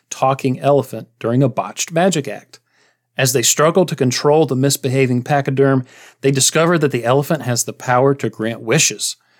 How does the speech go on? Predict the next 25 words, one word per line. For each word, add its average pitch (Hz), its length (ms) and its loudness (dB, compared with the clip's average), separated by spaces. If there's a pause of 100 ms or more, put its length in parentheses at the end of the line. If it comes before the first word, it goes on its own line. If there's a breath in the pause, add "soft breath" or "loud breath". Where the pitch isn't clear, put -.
(340)
leading 123 260 2
to 107 140 -6
hilarious 131 580 2
and 101 220 -12
chaotic 110 500 0
adventures. 110 640 -10 (720)
Can 107 140 -2
they 98 100 0
keep 143 280 -2
their 135 100 2
magical 131 360 0
secret 139 380 2
under 135 180 4
wraps 143 340 2
while 123 160 2
navigating 127 600 2
a 113 40 0
world 123 360 2
turned 127 200 2
upside 131 380 0
down 143 280 2
by 131 120 4
their 127 160 2
elephant's 143 460 2
antics? 170 680 0